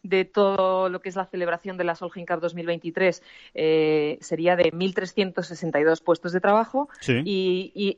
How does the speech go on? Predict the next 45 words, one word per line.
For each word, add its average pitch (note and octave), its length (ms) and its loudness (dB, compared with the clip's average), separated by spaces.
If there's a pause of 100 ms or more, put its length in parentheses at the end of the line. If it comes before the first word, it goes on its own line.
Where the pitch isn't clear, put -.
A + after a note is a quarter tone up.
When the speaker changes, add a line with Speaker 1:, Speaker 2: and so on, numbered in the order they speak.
Speaker 1:
e F#3+ 100 4
indirectamente A#3 960 2
y A3 100 -6
de G3 100 -6
forma G#3+ 260 -6
inducida A3 540 -4 (260)
otros F3+ 280 -8
novecientos F3+ 460 -4
cuarenta F3 320 -4
y D3 60 -6
siete. D3+ 400 -6
Esto F3 480 0
da F3+ 100 4
una E3+ 160 -4
cifra F#3+ 280 -4
de F3 160 4
dos D#3 200 -6
mil F3 160 -6
trescientos E3+ 720 -4
nueve E3 300 2
puestos E3 320 -10
de D#3 60 -12
trabajo D3 540 -2
Speaker 2:
Ujú. G#2 380 -6
Speaker 1:
que E3+ 60 -2
se E3 100 -10
estima E3 400 0
que, D#3+ 300 4
que, C#3+ 800 -2 (180)
que C#3 180 -8
la C#3 120 0
Solheim D3+ 460 -4
Cup D#3 220 0
dos D3+ 160 -2
mil D3+ 140 -4
veintitrés, D3+ 560 2 (320)
eh, D3 400 0 (640)
tenga D#3 260 4
como D#3 160 -2
efecto D#3+ 520 0
en, C#3+ 600 -6
en D3+ 200 -6
toda D3 180 0
Andalucía, D3 560 0
¿no? F#3+ 120 -2